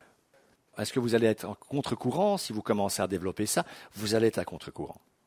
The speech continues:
Parce que tout le monde court dans tous les sens, comme des poules sans tête.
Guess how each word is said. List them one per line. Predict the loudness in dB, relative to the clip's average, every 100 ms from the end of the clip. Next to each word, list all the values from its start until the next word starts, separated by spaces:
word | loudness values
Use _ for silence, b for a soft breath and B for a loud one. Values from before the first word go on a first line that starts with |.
| _ _ _ _ _ _ _ _ _ _ _ _ _ -12
Parce | -8
que | -6
tout | -4
le | -2
monde | -2 -2
court | -2
dans | -2
tous | -2
les | -4
sens, | -4 -10 -10 -6
comme | -4
des |
poules | -4 -4
sans | -4 -8
tête. | -8 -10 -12